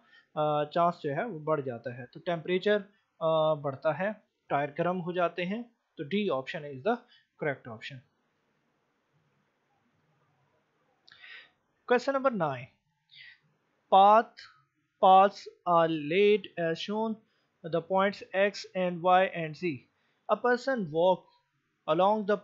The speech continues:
path X to Y to Z। वो X से Y की तरफ जाता है, Y से Z की तरफ जाता है और Z से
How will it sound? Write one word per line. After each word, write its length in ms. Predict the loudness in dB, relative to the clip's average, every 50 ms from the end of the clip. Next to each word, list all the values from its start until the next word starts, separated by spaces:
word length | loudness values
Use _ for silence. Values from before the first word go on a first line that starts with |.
| 2
path 340 | 2 4 4 2 0 -4 _ _ _ _ _ _ _ _ _ -2
X 300 | 2 2 2 2 -2 -6
to 380 | -18 -20 _ _ _ -6 -6 -4 0 2 4
Y 240 | 6 6 6 4
to 220 | 0 -2 -6 -6 -6 -6 -8
Z। 100 | -10 -10 -10 -14 _ _ _ _ _ _ _ _ 4
वो 220 | 4 4 4 2 0
X 220 | 2 2 2 0 -2
से 400 | -12 -2 2 4 6 6 4 2 -4 _ -2 0
Y 200 | 0 0 0 -2
की 120 | -4 -6
तरफ 220 | -2 0 -2 0
जाता 360 | 2 4 4 4 4 4 4 4
है, 60 | 4
Y 360 | 4 2 2 4 4 2 0
से 280 | -2 -4 -6 -6 -6 -6 -10 _ _ _ _ _ _ _ _ -6
Z 180 | -6 -6 -4
की 100 | -6 -4
तरफ 220 | 0 0 0 2 4
जाता 300 | 4 4 4 4 2 0
है 80 | 0
और 200 | 0 -2 -4 -4
Z 320 | -4 -6 -6 -4 -4 -4 -4
से 360 | -4 -4 -4 -4 -4 -6